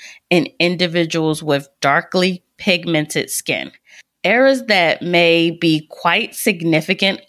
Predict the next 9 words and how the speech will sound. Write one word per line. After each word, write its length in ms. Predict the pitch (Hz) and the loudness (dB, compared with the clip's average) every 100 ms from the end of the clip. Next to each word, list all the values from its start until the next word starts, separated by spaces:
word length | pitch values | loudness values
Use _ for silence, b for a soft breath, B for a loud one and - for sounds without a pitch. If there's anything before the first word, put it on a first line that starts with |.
| _ _ - | _ _ -2
under 480 | 170 165 156 156 | 0 2 0 -2
certain 840 | 165 - - 170 - 175 170 170 160 | -6 -10 -8 -4 -2 -2 -2 -4 -8
conditions. 680 | - 190 156 139 - 113 - | -4 -4 0 -2 -2 -6 -4
So 260 | 165 139 - | -2 -2 0
in 180 | 156 | -2
a 40 | 139 | -2
health 320 | - 160 170 | 0 -2 -2
crisis, 640 | - 180 190 - 202 190 - B B B B - | -2 -2 -2 0 0 0 -6 B B B B -6
this 440 | 160 175 170 - | 0 0 0 -10